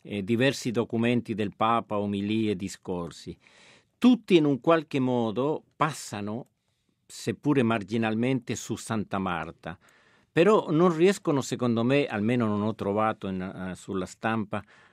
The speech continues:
a capire il perché, eh, va annoverato in questo bilancio come un fatto centrale la scelta del Papa di restare a vivere a Santa Marta, dove, come tu hai ricordato, è arrivato e ha vissuto alcuni giorni,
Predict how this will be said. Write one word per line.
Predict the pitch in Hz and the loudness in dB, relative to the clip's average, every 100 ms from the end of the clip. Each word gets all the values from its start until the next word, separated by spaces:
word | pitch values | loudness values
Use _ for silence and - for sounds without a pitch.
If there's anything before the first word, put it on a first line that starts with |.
| _ | _
a | - | -12
capire | 104 - 190 165 151 | -4 -4 -2 0 2
il | 151 131 113 | 2 0 -4
perché, | - 127 104 - 151 120 101 - _ | 0 -2 -2 -2 2 2 0 -10 _
eh, | 104 101 101 104 | -8 -6 -6 -6
va | 98 117 117 | -4 -2 -2
annoverato | 117 113 113 110 113 117 123 117 | -2 0 0 0 0 0 -2 -4
in | 104 | -6
questo | 113 101 110 | -6 -8 -8
bilancio | 101 104 110 110 - | -6 -2 -2 -4 -6
come | 107 104 | -8 -6
un | 101 | -6
fatto | - 110 - | -4 -6 -4
centrale | 104 - 101 92 113 107 104 | -8 -6 -6 -4 -2 -2 -2
la | 101 | -4
scelta | 95 - 113 101 107 | -6 -4 -4 -2 -4
del | 95 92 | -4 -4
Papa | - 101 104 104 | -2 -2 -2 -6
di | 92 95 | -6 -6
restare | 87 - - 101 101 | -10 -12 -6 -4 -4
a | 98 | -4
vivere | 95 101 101 | -4 -4 -2
a | 98 | -4
Santa | - 95 87 101 | -6 -8 -4 -2
Marta, | 101 98 92 - 107 - - - _ _ | -2 -2 -6 -8 -8 -10 -20 -20 _ _
dove, | 110 107 104 | -2 0 -2
come | 107 107 | -2 -4
tu | 101 113 | -2 0
hai | 110 | 0
ricordato, | 117 143 113 107 110 123 - | 0 0 2 0 -2 -4 -4
è | 107 101 | -4 -4
arrivato | 104 123 104 101 98 - 110 | -2 -2 -2 0 -2 -4 -6
e | 101 101 | -4 -4
ha | |
vissuto | 101 92 113 98 | -4 -6 -8 -6
alcuni | 101 - 110 110 | -6 -4 -4 -2
giorni, | 92 110 107 104 113 | -2 -2 -2 -2 -4